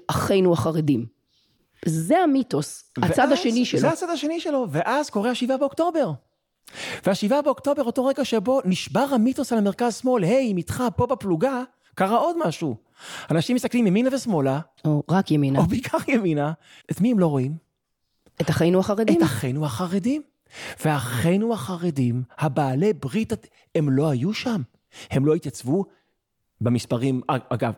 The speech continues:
Speaker 2: זה הכללה, חלק כן התייצבו, אבל במספרים הנכונים והראויים הם לא התייצבו, אבל אפרת, זה לא רק שהם לא התייצבו, הם גם יצרו אידיאולוגיה מזה שהם לא משרתים.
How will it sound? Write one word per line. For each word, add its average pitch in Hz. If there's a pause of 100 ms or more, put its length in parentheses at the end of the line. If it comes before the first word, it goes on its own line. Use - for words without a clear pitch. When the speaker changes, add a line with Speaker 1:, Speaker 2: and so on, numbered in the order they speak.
Speaker 2:
זה 123
הכללה, 110 (120)
חלק 117
כן 117
התייצבו, 135 (360)
אבל 113
במספרים 117
הנכונים 139
והראויים 135
הם 123
לא 135
התייצבו, 170 (640)
אבל 123
אפרת, 240
זה 175
לא 202
רק 339
שהם 131
לא 147
התייצבו, 180 (640)
הם 196
גם 208
יצרו 208
אידיאולוגיה 233
מזה 143
שהם 131
לא 135
משרתים. 123